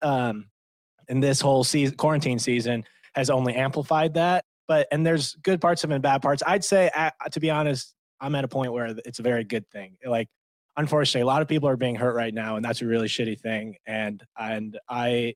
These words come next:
and I wanna help everybody. I want, I know everybody else wants to help everybody that we can, but me, for me personally,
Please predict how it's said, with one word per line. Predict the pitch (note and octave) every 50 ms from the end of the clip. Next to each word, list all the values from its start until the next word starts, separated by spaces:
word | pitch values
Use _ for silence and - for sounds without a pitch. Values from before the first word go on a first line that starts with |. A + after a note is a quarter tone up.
| _ _
and | B2+ B2+
I | C3+
wanna | C#3+ D3 D3 C#3
help | C3 D#3 C#3+ - D3
everybody. | C#3 C3+ C3+ A#2+ B2+ B2+ B2+ B2
I | A#2+
want, | B2 C3+ C3 -
I | C3
know | C#3 C#3 C3+
everybody | C3 C3+ B2+ C3 C#3
else | C3+ C3+ A#2+ -
wants | A#2+ A2
to | - A2+
help | A#2 A2+ G#2+
everybody | A2+ A2 A2+ A2 A2 A2 A2+ A2+ A2
that | G#2+ G#2+
we | G#2+ G#2
can, | - - C3+ C3+ C3 B2+ A#2 A2+ _ _ _ _ _ _ _
but | - C#3 B2+ A#2+ - _ _ _ _ _ _ _ _ _ _ C3+
me, | C3 D#3 D#3
for | D3+ - D3+
me | D3+ E3 E3
personally, | D3 - D3 D3+ D3 - - C#3 C3 C3 C3 B2+ B2 A#2